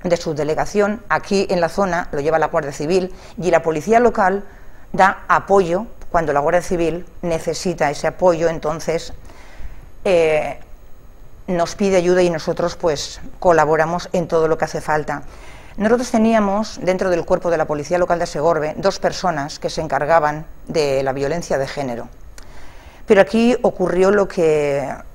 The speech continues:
nadie nos hubiéramos esperado que ocurriera, ni teníamos ganas de que ocurriera, y la situación, pues, ha llegado donde ha llegado.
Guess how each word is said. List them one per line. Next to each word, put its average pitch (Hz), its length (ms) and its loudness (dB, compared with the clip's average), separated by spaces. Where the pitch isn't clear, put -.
nadie 165 320 2
nos 165 260 -6
hubiéramos 151 540 0
esperado 160 360 -2
que 165 60 -8
ocurriera, 202 520 0
ni 208 180 0
teníamos 151 420 -2
ganas 156 220 -4
de 151 100 -4
que 156 80 -10
ocurriera, 185 500 0
y 226 60 4
la 180 80 0
situación, 156 480 -4
pues, 180 300 -2
ha 180 80 0
llegado 156 420 0
donde 156 260 -2
ha 143 40 4
llegado. 135 420 -4